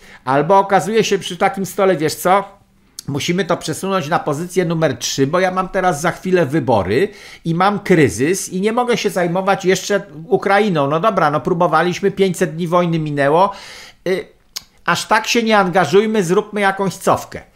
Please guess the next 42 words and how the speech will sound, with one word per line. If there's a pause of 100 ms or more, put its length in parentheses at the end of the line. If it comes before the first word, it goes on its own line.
(560)
Takie
kolacje
są
super
ważne
i
na
te
ko-,
na
tej
kolacji
nie
było
jednej
głowy
państwa. (240)
Najważniejszego
w
nato. (460)
Jeśli
chodzi
o
liczbę
wojska
i
wszystkiego
innego. (180)
Stany
Zjednoczone
nie
przyszły
na
kolację,
bo (100)
Biden... (500)
Nie
wy-,
nie,
nie
dał
rady